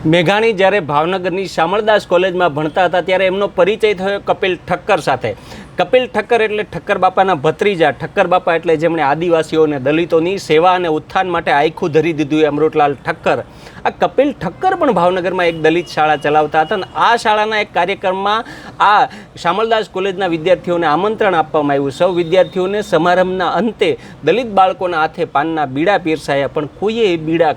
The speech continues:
ખાધા નહીં, સિવાય કે બે વિદ્યાર્થીઓ, એક પરમાનંદ જોશી ને બીજા ઝવેરચંદ મેઘાણી. આ બીડા ખાવાની ઘટનાથી હાહાકાર થઈ ગયો. હોસ્ટેલમાં આ બેવનો બહિષ્કાર થયો. જમવામાં એમની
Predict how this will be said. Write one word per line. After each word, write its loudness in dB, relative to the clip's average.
ખાધા -4
નહીં, -4
સિવાય 0
કે 0
બે 4
વિદ્યાર્થીઓ, -2
એક -2
પરમાનંદ 0
જોશી 2
ને 0
બીજા 2
ઝવેરચંદ 2
મેઘાણી. 0
આ 4
બીડા 2
ખાવાની 2
ઘટનાથી -4
હાહાકાર 2
થઈ -4
ગયો. -6
હોસ્ટેલમાં 2
આ 4
બેવનો 2
બહિષ્કાર 0
થયો. 0
જમવામાં -4
એમની 0